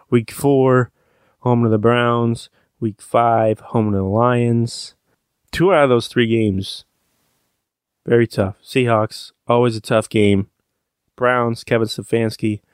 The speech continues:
coming home. A lot of people like the Browns this year. That'll be a tough game. Lions, eh, mm,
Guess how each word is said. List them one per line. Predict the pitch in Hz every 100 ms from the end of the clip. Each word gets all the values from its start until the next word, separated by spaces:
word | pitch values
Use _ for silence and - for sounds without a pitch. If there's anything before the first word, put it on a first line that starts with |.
| _ -
coming | 123 110
home. | 110 113
A | 110
lot | 107
of |
people | 117 113 110
like | 107
the |
Browns | 107 110 107 104
this | 104 -
year. | 107 104 - _ _ -
That'll | 104
be | 107
a | 110
tough | 113 101
game. | - 104 101 101 -
Lions, | 110 113 123 123 123 - - _ 370
eh, | 403 - 415 415 403 403 - - - _ _ _ _ - _ _ _ -
mm, | 185 190 202 202 190